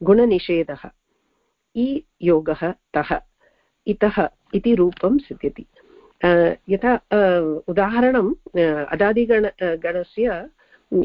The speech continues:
इ धातुः स्वीकरो-, अ, स्वीकरोमि चेत् इ योगः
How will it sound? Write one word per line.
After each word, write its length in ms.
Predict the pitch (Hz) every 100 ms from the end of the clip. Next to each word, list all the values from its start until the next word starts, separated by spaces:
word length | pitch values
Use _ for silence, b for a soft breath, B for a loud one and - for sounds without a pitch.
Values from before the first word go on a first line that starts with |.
| -
इ 200 | 214 226
धातुः 540 | 190 160 165 190 190 160
स्वीकरो-, 540 | - 180 - 160 160
अ, 360 | - 165 151 147 - _ -
स्वीकरोमि 680 | - 196 185 170 156 151 147
चेत् 280 | 151 143 - _ _ _ _ _ _ _ _ _ _ - _ -
इ 280 | 214 254
योगः 680 | 208 170 160 175 220 180 196